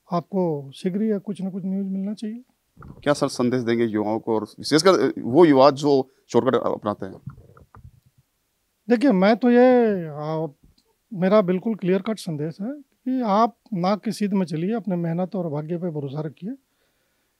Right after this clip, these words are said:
Speaker 1: इधर उधर के साधनों से कुछ भी प्रयास करेंगे तो आने वाले समय में बहुत कष्टदायक होने वाला है।
Speaker 2: सर, एक अंतिम सवाल आपसे ये कि जो मुजरिम है, जो मुलजिम है,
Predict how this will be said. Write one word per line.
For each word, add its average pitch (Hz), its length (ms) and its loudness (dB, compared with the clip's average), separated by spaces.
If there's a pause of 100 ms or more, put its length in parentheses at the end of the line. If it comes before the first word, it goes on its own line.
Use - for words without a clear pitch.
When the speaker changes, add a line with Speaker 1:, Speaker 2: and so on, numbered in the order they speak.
(180)
Speaker 1:
इधर 226 200 4
उधर 233 200 4
के 240 120 -2
साधनों 196 420 2
से 285 340 -4 (680)
कुछ 233 220 -4
भी 240 60 4
प्रयास 196 380 2
करेंगे 180 340 -2
तो 247 120 -6
आने 185 200 -2
वाले 180 180 -2
समय 165 280 -8
में 214 280 -8
बहुत 170 260 -4 (420)
कष्टदायक 156 460 -6
होने 156 180 -6
वाला 127 200 -8
है। 120 60 -14 (360)
Speaker 2:
सर, - 280 -16 (100)
एक - 80 -6
अंतिम 160 500 0
सवाल 120 240 2
आपसे 117 260 -2
ये 147 100 -2
कि 147 320 -4
जो 120 420 -4
मुजरिम 123 440 2
है, 120 420 2
जो 107 320 -2 (100)
मुलजिम 120 280 0
है, 127 120 -6